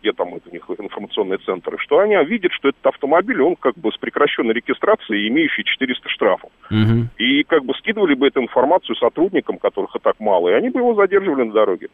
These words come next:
Speaker 2: Ну, хотя бы.
Speaker 1: Хотя бы так вот, а больше, ну, как, а как
Speaker 2: А
Speaker 1: а
Speaker 2: вообще
Speaker 1: как?
Speaker 2: я просто вижу, вот, что, э, значит, вот эти блогеры, все не блогеры, у кого машины дорогие, они считают, что они крутые. Им надо показать реальных, э, крутых.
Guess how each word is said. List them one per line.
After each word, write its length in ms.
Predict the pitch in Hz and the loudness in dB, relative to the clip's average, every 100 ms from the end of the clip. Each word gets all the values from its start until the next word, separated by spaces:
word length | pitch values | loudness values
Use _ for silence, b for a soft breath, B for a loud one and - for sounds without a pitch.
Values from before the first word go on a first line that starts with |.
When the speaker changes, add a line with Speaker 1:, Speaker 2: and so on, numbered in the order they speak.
| _ - | _ -2
Speaker 2:
Ну, 100 | 117 | 0
хотя 380 | 160 156 98 | 0 0 -2
бы. 160 | 90 87 - - - _ - | -4 -6 -12 -20 -20 _ -4
Speaker 1:
Хотя 300 | 143 - 147 | 0 2 2
бы 100 | 320 - | 0 2
так 220 | 131 - | 2 2
вот, 140 | 107 - | -2 0
а 160 | 92 101 | 2 2
больше, 380 | 110 196 - 135 | 2 0 0 -2
ну, 120 | 143 | 0
как, 220 | - - | 0 0
а 160 | 120 156 | 0 2
как 80 | |
Speaker 2:
А 80 | 127 | 4
Speaker 1:
а 20 | |
Speaker 2:
вообще 380 | 131 160 - 269 | 4 2 2 2
Speaker 1:
как? 80 | 285 | 4
Speaker 2:
я 160 | 220 208 | 4 2
просто 320 | 208 208 190 | 0 0 0
вижу, 360 | 190 247 214 175 | 2 2 2 2
вот, 160 | 143 - 139 127 | 2 2 0 0
что, 640 | - 156 147 120 120 123 | 2 4 4 4 2 2
э, 20 | 113 | 2
значит, 360 | 123 117 110 120 | 0 0 -4 -4
вот 140 | - | 0
эти 200 | 127 107 | 0 2
блогеры, 560 | 101 151 208 170 151 135 | 2 4 4 4 2 0
все 200 | - 117 | 2 2
не 100 | 104 | 2
блогеры, 460 | 117 160 165 135 113 | 2 4 4 4 2
у 60 | |
кого 200 | 107 120 | 4 4
машины 420 | 117 117 - 139 117 | 4 2 2 2 2
дорогие, 480 | 113 113 113 107 101 | 4 2 2 2 2
они 140 | 151 | 2
считают, 300 | - 156 143 | 2 2 0
что 120 | - 135 | 2 2
они 160 | 131 | 2
крутые. 500 | - 135 - 113 - B B B B - | 2 0 2 0 -2 B B B B 0
Им 140 | 139 | 4
надо 240 | 175 180 160 | 4 2 0
показать 500 | - 175 165 202 165 | 0 2 2 0 2
реальных, 540 | 160 180 147 123 - | 2 4 2 -2 -4
э, 440 | 98 101 107 107 98 | -4 -2 2 2 4
крутых. 520 | 143 143 131 82 - | 4 4 2 0 -4